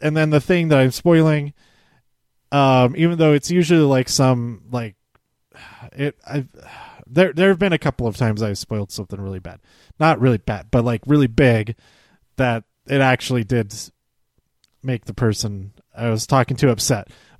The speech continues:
But, um, what I should do, what, what everybody should do, if you're gonna do that, say, "Spoiler alert, are you ready for this or no?" And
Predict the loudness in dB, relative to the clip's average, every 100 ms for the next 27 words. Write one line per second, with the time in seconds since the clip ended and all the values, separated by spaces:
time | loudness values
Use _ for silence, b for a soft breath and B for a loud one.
0 | 0 0 0 -6 b b b _ 0 2
1 | 2 0 -2 0 2 2 0 0 2 2
2 | 2 -4 _ _ _ _ -2 0 2 2
3 | 2 2 _ 0 0 2 2 2 -2 -2
4 | 0 2 2 4 2 2 2 2 0 -4
5 | -4 -2 -4 0 2 4 4 2 0 -2
6 | _ _ _ _ _ _ _ _ _ _
7 | _ _ _ _ _ _ _ _ -4 0
8 | 2 4 4 2 2 2 2 0 -4 0
9 | 0 2 0 -2 -10 _ _ _ _ _
10 | _ _ _ -4 -2 0 0 -4 -8